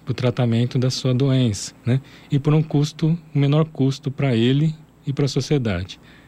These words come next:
Isso que é o uso racional de medicamentos, né? Então, pra promover o uso racional de medicamentos, é, tem que ter essa consci-, conscientização, né?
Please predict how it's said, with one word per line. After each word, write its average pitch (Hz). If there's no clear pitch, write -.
Isso 135
que -
é 135
o -
uso 123
racional 120
de 117
medicamentos, 110
né? 113
Então, 131
pra 139
promover 160
o 175
uso 151
racional 131
de 123
medicamentos, 120
é, 123
tem 143
que -
ter 135
essa 131
consci-, 123
conscientização, 123
né? 151